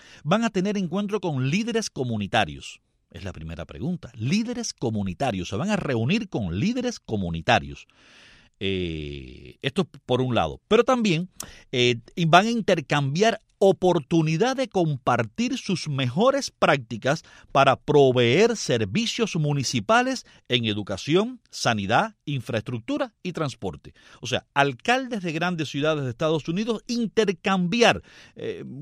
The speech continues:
cómo promover más servicios municipales en educación, sanidad, infraestructura y transporte. Pobre de la ciudad de Baltimore, si esta alcaldesa trae alguna de las ideas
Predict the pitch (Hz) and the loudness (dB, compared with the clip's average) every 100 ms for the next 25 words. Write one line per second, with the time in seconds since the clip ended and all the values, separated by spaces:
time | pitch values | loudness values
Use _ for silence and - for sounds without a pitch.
0 | - 196 214 220 - 175 165 160 165 214 | 2 6 8 6 2 4 4 4 4 4
1 | 180 165 196 - 160 160 208 196 156 151 | 4 2 2 0 -2 0 0 0 0 -2
2 | 135 - - 185 196 180 151 127 123 117 | -2 -4 -2 2 2 0 -4 -6 -4 -4
3 | 110 170 185 180 147 117 110 160 160 131 | -4 0 0 0 -4 -2 0 0 0 -4
4 | 123 - 101 90 180 170 143 139 131 113 | -6 -6 -10 0 0 0 -4 -8 -6 -8
5 | - 92 - 60 _ _ _ _ _ - | -6 -8 -8 -20 _ _ _ _ _ 2
6 | 190 208 170 139 123 110 113 127 170 131 | 8 8 6 0 0 -2 -2 2 4 6
7 | 160 135 117 90 - - - - - 123 | 4 4 -2 -8 -10 -18 -18 -16 -4 0
8 | 117 120 139 - 147 117 110 101 202 185 | 0 0 -4 -2 -2 0 0 2 2 0
9 | 85 - 123 135 120 127 131 120 104 95 | -8 -6 -4 -2 -2 -4 -4 -4 -4 -4
10 | 113 160 92 | -2 -2 -2